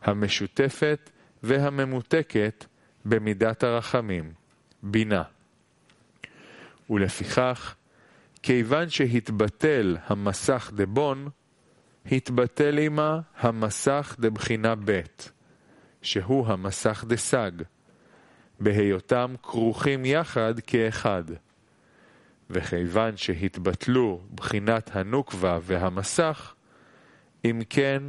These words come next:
נפסק הזיווג עם האור העליון. ועל כן, כל הארת הגוף דעתיק, שהייתה על המסך המשותף במידת הרחמים,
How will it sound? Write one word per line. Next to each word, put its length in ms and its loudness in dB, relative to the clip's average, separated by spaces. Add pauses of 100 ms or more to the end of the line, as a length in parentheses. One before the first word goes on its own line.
(200)
נפסק 640 0
הזיווג 680 0 (260)
עם 200 -2
האור 480 0
העליון. 640 0 (1000)
ועל 360 0
כן, 280 0 (800)
כל 380 4
הארת 580 2
הגוף 440 0
דעתיק, 680 0 (560)
שהייתה 880 0
על 220 2
המסך 680 0
המשותף 960 -2
במידת 640 0
הרחמים, 680 -2